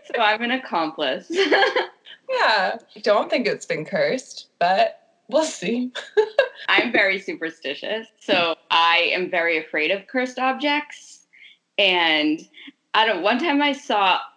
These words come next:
Speaker 1: I think it was on BuzzFeed, there was, like, a, a staff writer at BuzzFeed that just buys cursed objects off eBay.
Speaker 2: Mm-hmm.
Speaker 1: And, like, that is my nightmare job.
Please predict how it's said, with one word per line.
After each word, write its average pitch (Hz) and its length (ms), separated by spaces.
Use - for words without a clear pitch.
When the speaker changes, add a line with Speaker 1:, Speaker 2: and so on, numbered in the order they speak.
Speaker 1:
I 196 80
think 202 180
it 247 40
was 254 140
on 208 200
BuzzFeed, 151 720
there 151 120
was, 156 160
like, 165 160
a, 151 240
a 170 80
staff 165 500
writer 151 320
at 147 100
BuzzFeed 147 380
that 160 140
just - 260
buys 147 400
cursed 156 340
objects 147 520
off 143 160
eBay. 170 640
Speaker 2:
Mm-hmm. 220 80
Speaker 1:
And, 196 240
like, 180 240
that 185 180
is 208 220
my 196 200
nightmare 143 580
job. 120 400